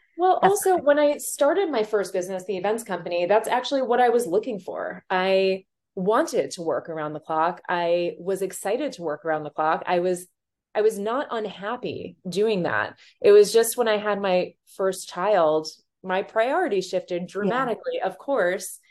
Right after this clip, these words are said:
Speaker 1: And I was trying to work as hard as I was working before while also being with my daughter, basically full time.
Speaker 2: Yeah.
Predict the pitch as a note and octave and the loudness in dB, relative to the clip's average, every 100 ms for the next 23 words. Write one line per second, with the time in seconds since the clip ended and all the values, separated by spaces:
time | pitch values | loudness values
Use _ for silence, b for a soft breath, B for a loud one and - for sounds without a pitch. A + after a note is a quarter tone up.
0 | b b b _ G#3 G3 F#3+ G3+ G3+ G#3 | b b b _ -4 -4 -4 0 2 2
1 | - G#3+ A3+ A3 G3 F#3+ G3 F#3 F3 F#3+ | 0 -4 -4 -6 -2 -2 -2 -6 -10 -4
2 | G3 F#3+ F#3 F3 E3+ F#3 F3+ E3+ D#3+ - | -2 -2 0 -2 -2 -6 -6 -10 -8 0
3 | F#3 E3 D3+ D#3 B B - F#3 F3+ - | 4 4 4 2 B B 2 4 4 4
4 | F#3+ F#3+ F#3+ F3+ E3+ E3+ E3+ E3 E3 E3+ | 4 4 -2 -2 -6 -8 -6 -2 2 4
5 | D#3+ D3 F3+ B3+ G#3+ F3 D#3+ E3+ E3 E3 | 4 2 2 0 0 -4 -4 -2 -4 -4
6 | F3 D#3 - D#3+ _ _ _ G#3 F3 F3+ | -4 -4 -6 -14 _ _ _ -2 -2 -2